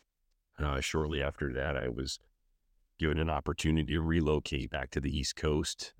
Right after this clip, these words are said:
And so we did, we picked up, we picked up everything we owned and moved across the country and went back to Pennsylvania. Uh, not, not my hometown. We were in, uh, Easton, Pennsylvania, which is, um, about,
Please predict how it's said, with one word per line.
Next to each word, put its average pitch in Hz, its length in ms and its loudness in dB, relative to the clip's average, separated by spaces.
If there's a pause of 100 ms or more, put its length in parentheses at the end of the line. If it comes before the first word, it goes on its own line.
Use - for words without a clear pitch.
And 67 140 -2
so 73 180 0
we 69 180 0
did, 73 220 0
we 71 140 0
picked 69 300 -4
up, 71 120 2 (720)
we 78 80 2
picked 80 280 -2
up 92 160 0
everything 80 440 2
we 71 160 2
owned 82 260 4
and 73 100 4
moved 78 220 4
across 73 360 0
the - 80 -14
country 82 500 0
and 76 220 0 (720)
went 73 180 0
back 80 200 0
to 82 80 -2
Pennsylvania. 73 840 2 (120)
Uh, 69 300 -2
not, 78 320 -2
not 85 200 -2
my 85 120 0
hometown. 76 680 2
We 76 140 2
were 78 140 2
in, 76 200 0
uh, 62 300 -4
Easton, 76 500 0 (140)
Pennsylvania, 73 680 0
which 69 280 -2
is, 76 260 -2 (640)
um, 65 560 -2 (180)
about, 64 500 -2